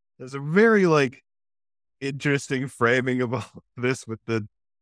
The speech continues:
there's a very step on me vibe from this, which is a little bit uncomfortable.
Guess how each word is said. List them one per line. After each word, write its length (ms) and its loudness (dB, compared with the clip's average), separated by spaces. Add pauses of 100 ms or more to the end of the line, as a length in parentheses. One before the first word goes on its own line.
(140)
there's 80 -12
a 60 0
very 240 -2 (180)
step 340 -4
on 160 0
me 120 -2
vibe 420 0
from 200 -10
this, 220 -4
which 300 -8
is 160 -8
a 40 -10
little 200 0
bit 160 2
uncomfortable. 680 -2